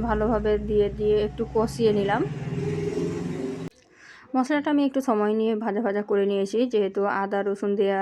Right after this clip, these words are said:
আছে তার জন্য। দিয়ে এখন আমি দিয়ে দিচ্ছি একটা টমেটো কেটে, আর ওই যে বাটিতে মশলা ছিল সেই বাটিটা ধুয়ে দিয়ে দিলাম, তাহলে জলটা দিলে তলায় লাগবে না আর টমেটোটাও ভালোভাবে সিদ্ধ হয়ে যাবে। তার জন্য এখন দিয়ে দিলাম পরিমাণ মতো লবণ।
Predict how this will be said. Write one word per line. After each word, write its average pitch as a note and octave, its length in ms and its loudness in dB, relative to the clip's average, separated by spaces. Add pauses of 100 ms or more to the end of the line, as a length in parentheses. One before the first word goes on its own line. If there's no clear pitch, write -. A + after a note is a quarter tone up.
আছে G3 200 -4
তার F#3+ 180 -4
জন্য। F#3 200 -4 (500)
দিয়ে A3 280 4
এখন G#3+ 280 -2
আমি G3+ 260 -2
দিয়ে G3+ 200 0
দিচ্ছি G3+ 300 -4 (260)
একটা G#3+ 240 -4
টমেটো G3+ 420 -2
কেটে, G3+ 300 -4 (160)
আর G3+ 240 -2
ওই G#3 180 2 (160)
যে G#3 140 2
বাটিতে G#3 340 0
মশলা G3+ 360 -2
ছিল G#3+ 160 -4 (120)
সেই A3+ 160 0
বাটিটা G3 400 -2
ধুয়ে A3 320 4
দিয়ে G#3 180 4
দিলাম, G3+ 320 2
তাহলে G#3 340 2 (500)
জলটা A3+ 320 4
দিলে G#3+ 220 0 (140)
তলায় G3 280 2
লাগবে G3 300 0
না G3+ 180 0
আর A3 160 -2
টমেটোটাও G#3 480 0
ভালোভাবে G#3 440 0
সিদ্ধ G#3+ 280 -8
হয়ে G3+ 200 2
যাবে। G3+ 200 -2
তার G3+ 160 -2
জন্য G3+ 200 -2 (120)
এখন G#3+ 260 -4
দিয়ে A3 160 2
দিলাম G#3 240 -2 (140)
পরিমাণ G#3 360 0
মতো G3+ 240 -4
লবণ। G3+ 380 0